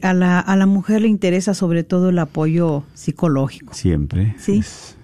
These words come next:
Speaker 1: Siempre quiere tener a alguien bondadoso que la comprenda y la cuide.
Speaker 2: Claro, porque son diferentes la, la forma de ser del hombre y de la mujer.
Speaker 1: Ujú.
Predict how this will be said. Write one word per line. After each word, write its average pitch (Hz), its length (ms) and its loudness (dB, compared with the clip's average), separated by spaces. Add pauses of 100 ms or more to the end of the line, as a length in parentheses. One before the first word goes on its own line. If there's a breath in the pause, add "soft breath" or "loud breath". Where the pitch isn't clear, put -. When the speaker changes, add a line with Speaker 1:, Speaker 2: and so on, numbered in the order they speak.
(140)
Speaker 1:
Siempre 196 560 0
quiere 190 260 0
tener 180 320 2
a 170 220 0
alguien 170 360 2
bondadoso 165 800 0
que 190 100 0
la 160 140 0
comprenda 202 760 0 (320 soft breath)
y 170 80 0
la 165 160 0
cuide. 151 420 -2 (120)
Speaker 2:
Claro, 113 340 0
porque 98 400 -4
son 104 300 -4
diferentes 98 480 0
la, 90 180 2 (140)
la 87 160 0
forma 95 280 0
de 87 60 0
ser 90 180 0
del 85 180 0
hombre 87 260 0
y - 20 0
de 78 100 -2
la 71 220 -2
mujer. 71 300 -6 (120)
Speaker 1:
Ujú. 190 480 0